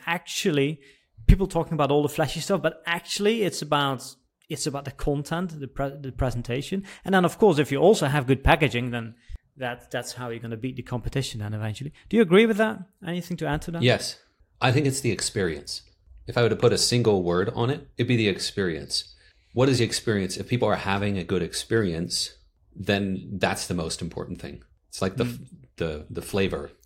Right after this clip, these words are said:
Speaker 2: of the, the, if we're talking in a food analogy here, it's the, it's the actual flavor. Do people enjoy that experience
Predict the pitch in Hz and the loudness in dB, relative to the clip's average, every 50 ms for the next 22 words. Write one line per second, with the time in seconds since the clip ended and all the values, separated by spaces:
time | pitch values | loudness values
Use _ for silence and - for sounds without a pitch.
0 | _ _ - 85 80 - - 85 76 71 - - _ _ _ _ _ _ _ - | _ _ -8 -8 -8 -4 -4 -4 -4 -4 -8 -16 _ _ _ _ _ _ _ -8
1 | 101 - - 98 - 110 90 - 117 98 92 - 92 85 82 85 - 120 110 101 | -6 -4 -4 -4 -2 -2 2 4 2 2 2 0 -2 -4 -4 -2 0 0 2 2
2 | 95 87 85 82 80 80 80 87 87 92 85 - - - 104 98 - 101 - - | 2 0 0 -2 -4 -4 -6 -6 -4 -4 -4 -4 -4 -6 -6 -6 -6 -8 -2 2
3 | 110 104 98 - - 101 87 78 - - _ _ _ _ _ _ _ - - 117 | 2 2 2 0 -2 -4 -4 -4 -6 -10 _ _ _ _ _ _ _ -2 0 0
4 | 101 90 87 98 107 95 - 127 123 123 113 104 95 - 98 98 104 104 95 90 | 2 2 0 -2 -2 0 0 2 2 2 2 2 0 0 2 4 4 4 4 2
5 | 87 95 - - _ _ _ - 92 92 85 82 80 - - - 117 104 82 71 | 0 -4 -8 -14 _ _ _ -4 0 0 0 0 -2 -8 -6 -4 -4 -4 -4 -4
6 | 69 - - - - | -8 -10 -12 -12 -12